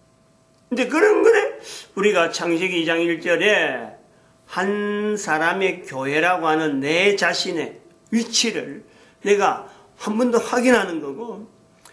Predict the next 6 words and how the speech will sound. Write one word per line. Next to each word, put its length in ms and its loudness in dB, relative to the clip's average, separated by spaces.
그리고 300 4
만물과 840 2
인조물 840 2
분명히 500 4
차이는 380 2
있는데 680 -2